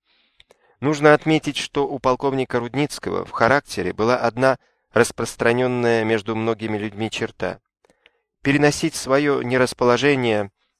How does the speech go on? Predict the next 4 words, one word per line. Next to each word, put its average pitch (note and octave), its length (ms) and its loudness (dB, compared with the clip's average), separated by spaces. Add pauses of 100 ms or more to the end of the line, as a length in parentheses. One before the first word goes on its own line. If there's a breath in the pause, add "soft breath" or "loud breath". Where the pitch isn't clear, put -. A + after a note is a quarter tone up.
(160)
и B2 120 -4
недоброжелательство A#2 1500 0
к - 100 -16
начальнику A2 840 -2